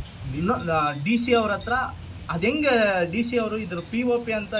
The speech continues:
ಡಿಕ್ಲೇರ್ ಮಾಡ್ತೋ ಅದು ನನಗೆ ಗೊತ್ತಿಲ್ಲ. ಜೊತೆಗೆ ಡಿ ಸಿ ಅವರು ಯಾವ ಆದೇಶದ ಮೇಲೆ, ಯಾವ ಸರ್ಕ್ಯುಲರ್ ಮೇಲೆ ಡೈರೆಕ್ಟ್ ಆಗಿ ಇದನ್ನ ತೆರವು ಮಾಡಿ ಅಂತ ಹೇಳಿ ಡಿ ಸಿ ಅವ್ರೂ ಯಾವುದು ಆದೇಶ ಹೊರಡಿಸಿಲ್ಲ.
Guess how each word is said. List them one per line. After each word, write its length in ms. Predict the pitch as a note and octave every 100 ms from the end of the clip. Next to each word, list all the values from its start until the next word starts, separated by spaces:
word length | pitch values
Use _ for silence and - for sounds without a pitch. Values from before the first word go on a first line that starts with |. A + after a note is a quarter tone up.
| F#3
ಡಿಕ್ಲೇರ್ 320 | D3+ G3+ G#3
ಮಾಡ್ತೋ 260 | F3+ F3 -
ಅದು 240 | D3 F#3+
ನನಗೆ 260 | G#3+ E3 A#2+
ಗೊತ್ತಿಲ್ಲ. 380 | B2+ - B2 A#2+ D#3+ - - - - C#3+ C#3+
ಜೊತೆಗೆ 500 | A3 A#3+ B3+ A#3+ C4+ F3 - D3 C#3
ಡಿ 180 | C4+ D4+
ಸಿ 140 | D4
ಅವರು 240 | C4+ B3 D4 E3
ಯಾವ 320 | F3 B3+ C4+ A#3+
ಆದೇಶದ 460 | C4+ C#4+ C4+ C4+
ಮೇಲೆ, 460 | C4 A#3+ A#3+ C4 B3 B3
ಯಾವ 180 | A#3 A#3+
ಸರ್ಕ್ಯುಲರ್ 480 | A3+ A3+ C#4 C4+ C4 A3+
ಮೇಲೆ 240 | A3 B3 A#3+
ಡೈರೆಕ್ಟ್ 380 | G#3 B3 C4 -
ಆಗಿ 180 | G#3+ -
ಇದನ್ನ 220 | A#3 G#3 F#3+
ತೆರವು 220 | G3+ G#3+ B3
ಮಾಡಿ 240 | A3+ G#3+
ಅಂತ 220 | G3 -
ಹೇಳಿ 140 | F#3 A3+ - - - -
ಡಿ 140 | C4+
ಸಿ 200 | C#4+ C#4+
ಅವ್ರೂ 380 | C4 A#3+ B3 C4
ಯಾವುದು 320 | A3 F#3+ A#3
ಆದೇಶ 420 | G#3 F#3+ A3+ A3
ಹೊರಡಿಸಿಲ್ಲ. 600 | B3 A3 F3 F#3+ - A3